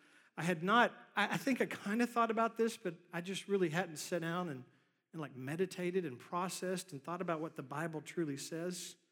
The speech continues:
u-, until just a couple months ago. Listen, here it is. Jesus is God's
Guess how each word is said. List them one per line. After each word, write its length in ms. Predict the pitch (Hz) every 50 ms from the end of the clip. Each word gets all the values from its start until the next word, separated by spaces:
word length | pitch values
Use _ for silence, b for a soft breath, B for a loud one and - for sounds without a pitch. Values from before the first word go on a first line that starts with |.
| _ _ _ _ _ _ _ _ 175
u-, 100 | 190 -
until 240 | 180 185 180 - 190
just 200 | 170 202 202 -
a 20 |
couple 220 | - 202 165 165 156
months 240 | 147 - - - 143
ago. 180 | 127 127 123 120 - _ _ _ -
Listen, 280 | 165 165 165 156 139 117
here 140 | 143 180 156
it 80 | 151
is. 380 | 160 139 127 - - - - - _ _ _ _ _ _ _ _ _ _ _ _ _ _ _ _ _ _ _ _ _ _ _ _ _ _ _ _ _ _ _ _ _ _ _ _ _ _ _ _ _ _ _ _ 151 131
Jesus 1040 | 123 - - 185 202 190 180 180 - - 135 120 - - - - - - - - - - _ _ _ _ _ _ _ _ _ _ _ _ _ _ _ _ _ _ _ _ _ _ _ _ _ _ _ _ _ _ _ _ _ _ _ _ _
is 280 | - 151 135 131 131 - - 139
God's 720 | 139 170 156 151 151 127 117 117 127 131 131 - - -